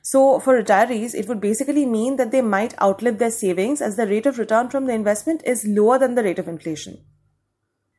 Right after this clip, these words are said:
The expenses may end up being higher than the income they're able to generate from their investments.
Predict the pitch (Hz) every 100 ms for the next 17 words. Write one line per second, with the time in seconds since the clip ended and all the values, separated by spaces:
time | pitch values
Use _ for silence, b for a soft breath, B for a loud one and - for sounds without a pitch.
0 | _ 220 240 - 240 254 339 311 302 -
1 | 220 254 220 269 262 185 185 233 240 220
2 | 180 196 196 180 170 180 220 170 170 175
3 | 180 170 160 156 - - - - -